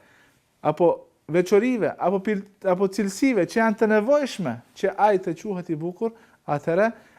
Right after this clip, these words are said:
e merr prej këtij emërtimi aq sa ka sasi prej vlerave pozitive dhe cilësive të mira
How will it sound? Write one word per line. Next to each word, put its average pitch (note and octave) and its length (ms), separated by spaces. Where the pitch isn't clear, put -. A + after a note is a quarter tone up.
e D#3 160
merr A#3 340
prej F3+ 240
këtij G3+ 320
emërtimi F#3+ 720
aq F3+ 300
sa - 260
ka F#3+ 300
sasi F3+ 600
prej E3+ 380
vlerave E3 460
pozitive D#3 540
dhe C#3 100
cilësive C#3+ 480
të C3 120
mira D3+ 280